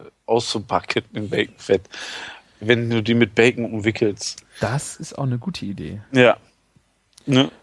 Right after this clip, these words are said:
Speaker 1: So
Speaker 2: Hast du
Speaker 1: fällt mir spontan ein.
Speaker 2: Nur jetzt noch zum aktuellen Spielstand. Es steht vier zu eins für Deutschland.
Speaker 1: Äh, ist grad zu Ende.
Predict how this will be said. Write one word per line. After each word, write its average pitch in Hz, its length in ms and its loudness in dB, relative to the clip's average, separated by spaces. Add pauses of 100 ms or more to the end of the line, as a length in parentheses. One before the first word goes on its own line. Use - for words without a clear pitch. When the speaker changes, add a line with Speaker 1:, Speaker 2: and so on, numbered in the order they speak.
(640)
Speaker 1:
So - 100 6
Speaker 2:
Hast 240 160 2
du 139 100 4
Speaker 1:
fällt 135 100 0
mir 127 220 -2
spontan 107 500 0
ein. 101 260 -2
Speaker 2:
Nur 151 140 2
jetzt 165 220 2
noch 139 180 2
zum 139 180 -2
aktuellen 123 360 0
Spielstand. 117 520 -2
Es - 80 -6
steht 117 140 -4
vier 151 240 -2
zu - 160 -4
eins 131 240 -2
für 131 80 -2
Deutschland. 123 720 -2
Speaker 1:
Äh, 143 160 8
ist 143 140 4
grad 160 180 4
zu 180 120 4
Ende. 143 380 4